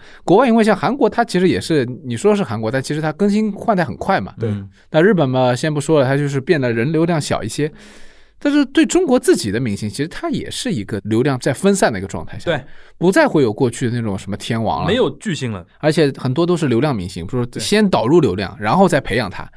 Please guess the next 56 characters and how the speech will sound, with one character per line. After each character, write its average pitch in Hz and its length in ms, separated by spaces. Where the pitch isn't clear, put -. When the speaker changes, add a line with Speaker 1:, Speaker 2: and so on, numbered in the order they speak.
Speaker 3:
对。 110 180
Speaker 1:
那 156 120
这 202 140
样 180 100
的 135 60
话， 131 140
等 95 120
他 135 120
涨 113 180
起 123 80
来， 98 180
那 120 160
我 101 60
们 101 120
之 135 120
前 117 160
看 139 160
的 110 80
那 123 100
个 117 80
成 127 220
团 127 200
日 143 60
啊， 104 160
这 135 80
个 127 80
情 117 160
况 131 160
已 - 20
经 127 80
看 170 140
得 143 60
很 113 120
明 104 200
显 - 160
了， - 100
就 - 100
是 147 220
你 110 480
先 240 220
导 104 180
流 98 160
量 180 180
的 113 80
话， 98 240
那 120 140
这 156 120
些 175 120
明 131 160
星 151 160
还 127 80
没 156 160
有 104 340
练 123 380
到 147 160
家， 160 340